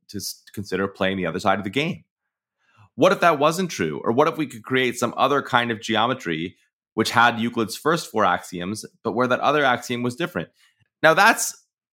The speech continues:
a weird thing to do because I don't, I wanna be straight with you. This axiom is obviously true. I'm gonna tell you what it is and let's visualize it. It says that, uh, in one form, if you have a line and then you have a point that's not on that line, that there's a line through the other point,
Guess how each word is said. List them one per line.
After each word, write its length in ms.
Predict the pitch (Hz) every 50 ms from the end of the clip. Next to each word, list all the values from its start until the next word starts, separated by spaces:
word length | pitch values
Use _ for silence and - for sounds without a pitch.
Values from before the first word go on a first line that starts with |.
| _ _ _ _ _ _ _ _ _ _ _ _ _ _ _ _ _ -
a 100 | 131 135
weird 540 | 127 120 120 127 135 143 143 143 139 139 -
thing 260 | - 117 113 113 107
to 100 | - 107
do 260 | 92 - 95 90 82 -
because 240 | - 90 117 -
I 140 | 87 120 127
don't, 160 | 131 131 -
I 80 | 113 127
wanna 160 | 139 156 151
be 80 | 139 113
straight 280 | - - 170 196 208
with 120 | 170 131 98
you. 120 | 98 87
This 160 | 90 117 -
axiom 380 | 123 123 151 156 - - 113 104
is 100 | 101 82 -
obviously 500 | - 123 143 147 - 127 123 120 - 113
true. 220 | 107 - - 90 78
I'm 120 | 87 135
gonna 120 | 165 160
tell 180 | 123 - 170 180
you 120 | 185 165
what 140 | 147 139 123
it 100 | 123 117
is 160 | 113 101 -
and 80 | - 95
let's 140 | 95 95 -
visualize 520 | - 107 95 101 95 92 87 82 82 78
it. 80 | 78 -
It 120 | - -
says 260 | - 123 113 107 95
that, 180 | 110 107 - - - - - - 139 -
uh, 240 | - 92 95 92 87 -
in 140 | 123 117 104
one 180 | 92 110 110 110
form, 460 | - - 104 101 95 92 87 90 90 _ _ - - - -
if 120 | 110 107
you 60 | 117 120
have 140 | 139 143
a 60 | 143 139
line 640 | 135 170 196 170 135 113 113 117 123 123 123 131 - -
and 100 | 123 131
then 60 | 131
you 80 | 127
have 80 | 120 110
a 60 | 113
point 260 | 110 - 143 139 127
that's 180 | - 107 - -
not 160 | 123 113 -
on 200 | - 127 143 147
that 180 | 135 113 92 87
line, 420 | 90 85 80 76 76 87 104 104 _ _ _ _ _ _ _ _ _ _ _ _ _ _ -
that 160 | 110 101 -
there's 220 | - 113 107 98 107
a 60 | 101
line 560 | 98 98 110 123 143 147 151 151 160 156 135
through 300 | - - 139 131 139 131
the 120 | 123 117
other 260 | - 107 120 117 117 110
point, 460 | - - 190 208 190 139 120 101